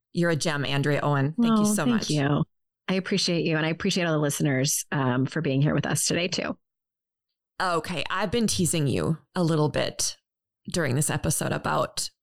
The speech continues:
Speaker 1: being on top after divorce. So I'm not gonna tease you anymore. Actually, it's, it's the burning question segment of the episode, and we have a question about some bedroom activity after divorce. This question is actually from a divorced dad.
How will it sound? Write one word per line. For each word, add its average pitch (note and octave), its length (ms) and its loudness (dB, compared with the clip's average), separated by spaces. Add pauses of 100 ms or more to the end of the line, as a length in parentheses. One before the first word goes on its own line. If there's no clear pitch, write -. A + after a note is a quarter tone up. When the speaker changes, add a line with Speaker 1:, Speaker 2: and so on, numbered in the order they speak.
(360)
Speaker 1:
being F#3 300 0
on D#3 200 0
top C#3 380 -4
after C#3+ 260 -2
divorce. C#3+ 360 -2
So - 240 0
I'm E3+ 240 0
not G3 180 -2
gonna A3+ 160 0
tease G3 340 0
you F3+ 200 0
anymore. E3+ 360 2
Actually, D3+ 540 -2 (340)
it's, - 400 -4
it's - 280 0
the D#3 100 -4
burning F#3+ 380 0
question G#3 500 0
segment F#3+ 560 -2
of A3 340 -2 (140)
the C4 160 -2
episode, F3 720 0
and E3 340 -2
we F#3+ 100 0
have D#3+ 480 -2
a G3 60 -2
question E3 640 0
about D3+ 460 -2 (300)
some F#3 240 0
bedroom E3+ 400 -2
activity F#3+ 880 -2
after F#3 380 -2
divorce. E3+ 500 0
This F3 160 -2
question G3 380 -2
is D#3+ 100 0
actually E3+ 380 -2
from D#3+ 480 -2
a D#3+ 60 0
divorced C#3 440 0
dad. A3 380 -2